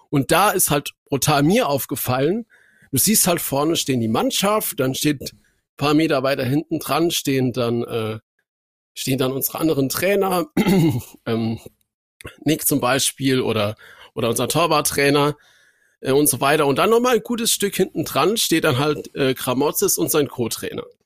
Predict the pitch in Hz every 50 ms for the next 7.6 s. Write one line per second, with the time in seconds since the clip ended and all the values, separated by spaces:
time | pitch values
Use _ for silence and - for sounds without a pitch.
0 | _ _ _ _ _ - - 120 107 101 _ _ _ _ _ _ _ _ _ _
1 | _ _ _ 131 139 143 143 - 165 156 143 147 147 147 - 170 - - - -
2 | - 151 175 220 214 - 175 170 214 285 277 - - 214 214 202 165 - - 196
3 | 202 - - 202 175 - - 170 180 214 214 _ - 127 131 127 - - 151 160
4 | 175 165 - - 156 123 - - 120 - - - - - 95 - - 139 135 135
5 | - - - - 139 151 147 151 147 147 - 127 113 - - 127 123 139 156 151
6 | 156 170 170 151 - - 185 175 165 143 131 - - 147 139 131 131 117 - -
7 | 190 190 _ - - 175 156 - - 151 151 170